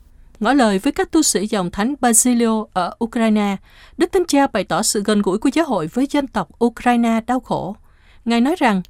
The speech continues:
một trong những nguy hiểm hiện nay là quên đi thảm kịch chiến tranh ở Ukraine. Do đó,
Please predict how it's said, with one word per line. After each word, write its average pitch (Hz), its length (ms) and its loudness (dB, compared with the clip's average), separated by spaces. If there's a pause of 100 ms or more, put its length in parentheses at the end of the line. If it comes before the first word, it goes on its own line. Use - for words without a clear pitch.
một 214 260 0
trong 311 160 2
những 240 180 2
nguy 311 120 4
hiểm 220 220 0
hiện 196 260 -2
nay 233 300 0
là 190 280 -4
quên 240 160 0
đi 233 120 0
thảm 220 200 -2
kịch - 240 -6
chiến 269 180 -4
tranh 208 380 -2
ở 180 220 -6 (100)
Ukraine. 208 500 -2 (460)
Do 208 160 0
đó, 214 240 -2